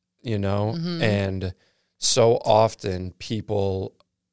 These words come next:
Speaker 1: act certain ways or do certain things and they don't realize they're even doing it, you know? And it's, um,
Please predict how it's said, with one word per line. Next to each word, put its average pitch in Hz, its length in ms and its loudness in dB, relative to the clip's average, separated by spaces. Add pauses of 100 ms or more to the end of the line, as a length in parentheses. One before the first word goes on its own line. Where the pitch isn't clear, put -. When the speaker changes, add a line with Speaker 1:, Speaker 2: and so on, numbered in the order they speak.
(140)
Speaker 1:
act 107 340 0
certain 98 540 -2
ways 104 380 0
or 98 80 -6
do 107 340 -6
certain 101 420 -2
things 104 560 -4 (520)
and 104 200 -2
they 98 140 -2
don't 107 560 -2 (340)
realize 107 520 0
they're 101 140 -2
even 92 260 -4
doing 92 340 -6
it, 87 160 -16 (120)
you 110 120 -8
know? 95 480 -4
And 95 560 -4 (1000)
it's, 123 280 0
um, 98 560 -4